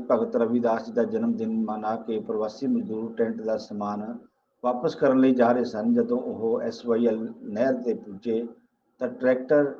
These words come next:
ਟਰਾਲੀ ਨਹਿਰ ਵਿੱਚ ਡਿੱਗ ਗਿਆ, ਜਿਸ ਕਾਰਨ ਇਹ ਹਾਦਸਾ ਵਾਪਰ ਗਿਆ। ਪਿੰਡ ਵਾਸੀਆਂ ਨੇ ਦੱਸਿਆ ਕਿ ਇਸ ਥਾਂ ਤੇ ਪਹਿਲਾਂ ਵੀ ਹਾਦਸੇ ਵਾਪਰ ਚੁੱਕੇ ਹਨ।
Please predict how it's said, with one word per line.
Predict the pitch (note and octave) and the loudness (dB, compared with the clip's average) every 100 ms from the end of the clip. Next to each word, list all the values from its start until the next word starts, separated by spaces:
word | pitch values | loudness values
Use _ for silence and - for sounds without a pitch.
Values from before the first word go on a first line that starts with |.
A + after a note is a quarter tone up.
| - - | -14 0
ਟਰਾਲੀ | A#2+ A#2 B2 | 2 4 4
ਨਹਿਰ | A#2+ A#2+ C#3+ | 4 4 4
ਵਿੱਚ | B2+ A2+ - | 2 -2 -4
ਡਿੱਗ | G#2+ A2+ B2+ | -6 -2 -2
ਗਿਆ, | B2+ G2 - - - | -2 -6 -6 -12 -10
ਜਿਸ | A#2+ - | -8 -4
ਕਾਰਨ | - A#2+ A#3+ - | 0 2 2 -2
ਇਹ | C3 A#2+ | -4 -4
ਹਾਦਸਾ | G#2+ A2 - G#2+ | -4 -6 -4 -2
ਵਾਪਰ | G2+ G2 G2+ | -2 -6 -8
ਗਿਆ। | F#2+ - - _ _ _ _ _ _ | -6 -10 -12 _ _ _ _ _ _
ਪਿੰਡ | C3 D3 | -4 0
ਵਾਸੀਆਂ | D3+ C#3 - C#3+ | 2 2 2 0
ਨੇ | C3+ | 0
ਦੱਸਿਆ | B2 - B2+ | -2 0 0
ਕਿ | B2+ C#3+ | 0 2
ਇਸ | C3+ - - | 2 0 -8
ਥਾਂ | A#2+ B2+ | -2 -2
ਤੇ | B2+ A#2+ A#2+ | 0 0 0
ਪਹਿਲਾਂ | B2+ C#3 D3 | 2 2 2
ਵੀ | C3+ A2+ | 2 0
ਹਾਦਸੇ | A#2 A#2+ B2 | 0 -2 -4
ਵਾਪਰ | A2+ A2 A2+ - | -2 -2 -2 -6
ਚੁੱਕੇ | G#2+ A#2 | -10 -8
ਹਨ। | G#2 G#2+ | -6 -6